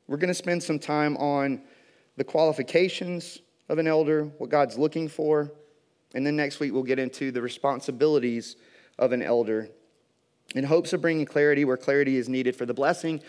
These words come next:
and benefit of the church. And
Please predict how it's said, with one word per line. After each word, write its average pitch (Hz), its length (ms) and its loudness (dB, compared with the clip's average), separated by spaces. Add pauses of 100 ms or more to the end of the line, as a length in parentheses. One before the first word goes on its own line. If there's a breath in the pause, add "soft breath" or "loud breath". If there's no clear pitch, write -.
(200 loud breath)
and 131 160 0
benefit 147 500 2
of 123 360 0
the 131 160 -2
church. - 640 0 (340 loud breath)
And 147 380 0